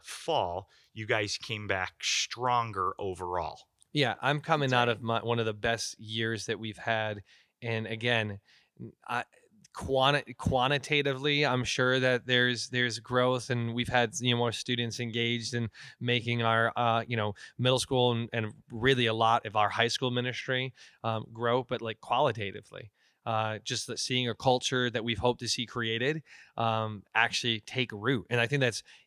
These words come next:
Speaker 2: even seen currently. Uh, <laughs> you know, we are, we are in the midst of, we, you guys have heard us, if you've been a part of this journey with us since, um,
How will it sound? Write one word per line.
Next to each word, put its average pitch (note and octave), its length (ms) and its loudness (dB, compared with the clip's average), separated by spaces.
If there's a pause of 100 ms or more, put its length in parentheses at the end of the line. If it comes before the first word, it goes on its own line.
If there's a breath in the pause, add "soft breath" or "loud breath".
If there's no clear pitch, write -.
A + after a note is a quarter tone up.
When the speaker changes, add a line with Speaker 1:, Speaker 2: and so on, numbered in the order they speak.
Speaker 2:
even C3 520 2 (220 soft breath)
seen C#3 600 2
currently. A#2 760 2
Uh, A#2 320 0 (100)
<laughs> - 100 -8
you C#3 100 -2
know, A#2 100 0
we A#2+ 280 2
are, A#2 280 4 (280 loud breath)
we B2+ 260 2
are A#2+ 200 6
in C3 220 0
the B2 80 0
midst B2+ 340 -2
of, A#2 260 2
we, B2+ 220 -2
you B2+ 140 0
guys B2+ 220 4
have A#2+ 100 -4
heard A#2+ 220 0
us, A2+ 240 -4 (180)
if A2+ 120 -8
you've A2+ 160 -4
been C3+ 160 2
a A#2+ 80 0
part B2+ 280 4
of A#2 40 0
this A2+ 180 -4
journey A#2+ 320 -2
with G#2+ 140 -4
us A2+ 180 0
since, A2 320 -2 (320 soft breath)
um, A2 440 -4